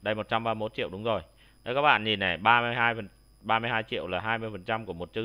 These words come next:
trăm sáu tư nhá, chứ không phải là một trăm ba mươi mốt. Cái kỳ trước ấy, thì kỳ, kỳ trước thì, ờ, nó không hiển thị vì chúng ta không làm cái số liệu của kỳ trước. Mà cái này là nó chỉ tính phát sinh nhưng nó không tính số dư. Thành ra là các bạn không thể có được cái cột này. Trừ khi các bạn làm quý hai thì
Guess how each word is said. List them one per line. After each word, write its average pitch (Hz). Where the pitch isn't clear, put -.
trăm 107
sáu 101
tư 135
nhá, 127
chứ 92
không 120
phải 101
là 82
một 82
trăm 101
ba 104
mươi 104
mốt. 123
Cái 175
kỳ 170
trước 151
ấy, 185
thì 120
kỳ, 131
kỳ 123
trước 151
thì, 110
ờ, 98
nó 110
không 147
hiển 131
thị 101
vì 104
chúng 110
ta 131
không 127
làm 98
cái 92
số 117
liệu 127
của 85
kỳ -
trước. 151
Mà 110
cái 107
này 131
là 104
nó 98
chỉ -
tính 95
phát 135
sinh 131
nhưng 123
nó 120
không 120
tính 113
số 127
dư. 139
Thành 98
ra 107
là 107
các 104
bạn 110
không 107
thể 98
có 87
được 120
cái 107
cột 101
này. 92
Trừ 123
khi 143
các 139
bạn 127
làm 101
quý 110
hai 131
thì 98